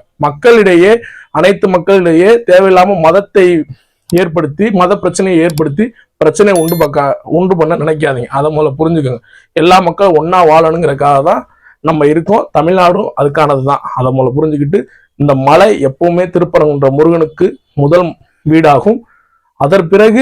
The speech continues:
சிக்கந்தர் பாஷா அவர்கள் அவருடைய சமாதி அங்கே இருப்பதனால் கல்லறையாக இரு-, எழுப்பப்பட்டு தர்காவாக உருவாக்கப்பட்டிருக்கு. இரண்டும் ஒரு வெவ்வேறு இடத்தில்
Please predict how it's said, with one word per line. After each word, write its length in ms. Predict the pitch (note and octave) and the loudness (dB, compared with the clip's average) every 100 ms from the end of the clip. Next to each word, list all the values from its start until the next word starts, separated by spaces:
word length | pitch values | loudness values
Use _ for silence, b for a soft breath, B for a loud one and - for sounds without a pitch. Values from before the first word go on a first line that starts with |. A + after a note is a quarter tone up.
| C#4 | 0
சிக்கந்தர் 520 | - F3 G#3 G3 F3+ F3 _ _ D3 | -4 -2 0 2 0 -2 _ _ 0
பாஷா 240 | D#3 E3 | 0 2
அவர்கள் 340 | D3 D3 D#3+ A3+ B B | 2 2 0 -2 B B
அவருடைய 420 | - D3+ D#3 D#3 C#3 | 0 4 4 4 2
சமாதி 420 | D3 E3 F#3+ G3 | 0 2 4 4
அங்கே 160 | D#3+ D3+ | 2 0
இருப்பதனால் 540 | D3+ C#3+ D3+ E3+ G#3+ - | -2 0 2 2 0 0
கல்லறையாக 560 | D3+ E3+ E3+ D#3 C#3+ D3 | 0 2 4 4 4 2
இரு-, 200 | D3+ C3 | 0 -2
எழுப்பப்பட்டு 520 | D3+ D#3 D#3+ C#3+ C3+ G3+ | -2 -2 -2 -2 -2 -2
தர்காவாக 460 | C#3+ D3 E3+ D3+ D#3+ | -2 2 2 4 4
உருவாக்கப்பட்டிருக்கு. 640 | D3+ D3+ C3+ C3 B2+ A#2 - b b b | 4 2 2 -4 -4 -6 -12 b b b
இரண்டும் 420 | D3+ E3 G3 A3 | -2 0 2 2
ஒரு 160 | G#3 E3+ | 2 2
வெவ்வேறு 600 | D#3 D#3 D#3 D#3 E3+ E3 | 4 4 2 2 2 4
இடத்தில் 320 | D#3 D#3+ F#3+ | 2 2 0